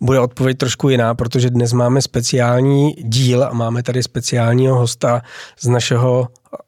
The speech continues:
legendárního trojáku se stal čtverák, nebo čtverák asi.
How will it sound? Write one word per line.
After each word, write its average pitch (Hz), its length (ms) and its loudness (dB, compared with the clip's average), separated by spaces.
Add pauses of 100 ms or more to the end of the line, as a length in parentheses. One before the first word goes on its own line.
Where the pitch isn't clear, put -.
legendárního 123 760 2
trojáku 117 420 -2
se 123 160 -4
stal 127 280 -4
čtverák, 107 680 -6
nebo 110 200 -12 (380)
čtverák 123 500 -6
asi. - 200 -10